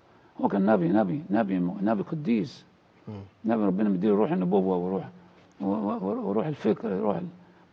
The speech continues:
Speaker 1: روح ال-، الاختراق للنفس من جوه، كما يشوف جسد بس يعني.
Speaker 2: قدسك، آه، قلت حاجة، أنا دايمًا إحنا لما بنقرا بستان الرهبان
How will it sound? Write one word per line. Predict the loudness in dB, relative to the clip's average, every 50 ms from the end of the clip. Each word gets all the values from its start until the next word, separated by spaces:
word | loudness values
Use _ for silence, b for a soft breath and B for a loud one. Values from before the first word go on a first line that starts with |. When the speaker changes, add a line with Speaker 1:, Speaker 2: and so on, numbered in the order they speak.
| _ 2
Speaker 1:
روح | 2 4 4
ال-، | 2 2 0 -2
الاختراق | -2 -4 -2 -2 -4 -6 -6 -4 2 4 6 6 6 4
للنفس | 2 0 2 2 2 0 0 -2
من | -4 -2 2 2
جوه، | 4 4 2 2
كما | 0 0 0
يشوف | 0 -2 0 0
جسد | 0 0 0 -2 -2
بس | -2 -2 -4 -4 -8
يعني. | -12 -14 -14 -16 -18 -20 -18 -18 -18 -18 -18 _ _ B B B B B B B -6
Speaker 2:
قدسك، | -2 2 2 0 0 -2 -4 -6
آه، | -4 -4 -4 -4 -4 -4 -4 -6 -6 -4
قلت | -4 -4 -4 -4
حاجة، | -2 0 2 2 2 2 0 0 -4 -12 -20 _ _ _ _ _ -10
أنا | -6 0
دايمًا | 4 4 4 4 4 0
إحنا | 0 -2 -2
لما | -4 -4 -4 -4
بنقرا | -4 -4 -2 -2 -4
بستان | -4 -8 -8 -6 -4 -4 -2
الرهبان | -2 -4 -6 -6 -4 -4 -6 -6